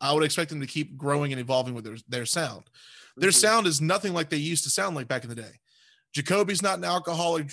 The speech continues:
Speaker 1: you know, drug addicted, uh, you know, rock singer anymore. He's a
Speaker 2: He's a dad. <laughs>
Speaker 1: he's a dad now.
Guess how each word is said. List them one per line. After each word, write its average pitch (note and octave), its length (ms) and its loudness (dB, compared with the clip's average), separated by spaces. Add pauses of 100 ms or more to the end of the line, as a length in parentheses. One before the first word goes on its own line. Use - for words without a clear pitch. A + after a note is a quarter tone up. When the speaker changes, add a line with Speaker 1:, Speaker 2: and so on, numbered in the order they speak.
Speaker 1:
you D3+ 140 0
know, B2 400 -4
drug D#3+ 260 -2
addicted, D3 500 -4 (180)
uh, C3 460 0 (640)
you C#3 140 -2
know, C3+ 60 0
rock F#3 280 2
singer B2+ 300 -4
anymore. A#2 320 -12
He's C3 320 -6
a B2 240 -4
Speaker 2:
He's D#3+ 160 -6
a C3+ 40 -6
dad. A#2+ 540 -10 (240)
<laughs> F3 260 -6
Speaker 1:
he's F3 180 0
a F#3 40 2
dad G3 320 2
now. G2 320 -14